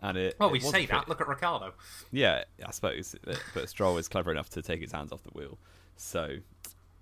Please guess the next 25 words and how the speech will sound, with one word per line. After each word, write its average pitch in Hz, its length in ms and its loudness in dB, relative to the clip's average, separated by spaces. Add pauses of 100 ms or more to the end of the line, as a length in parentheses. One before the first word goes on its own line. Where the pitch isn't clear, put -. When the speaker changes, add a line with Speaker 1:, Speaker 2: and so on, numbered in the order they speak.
(300)
Speaker 1:
uh, 85 440 -4 (140)
yeah. 110 260 0 (560)
And 101 100 2
he's 101 160 4
testing 113 300 -2
the 101 60 2
limits. 101 360 0
I, 85 80 -2 (120)
I - 60 -4
saw 87 200 -2
he's 85 120 0
very, 95 180 6
very 90 180 2
committed 85 340 -4
to - 80 -6
the 80 40 -4
team 80 260 -2
because 82 220 -6
he's, 90 340 -8
he's 85 160 -8 (560)
driving 92 320 4
fast 92 260 -6
enough 80 160 -6
to - 60 -12
crash. - 400 -10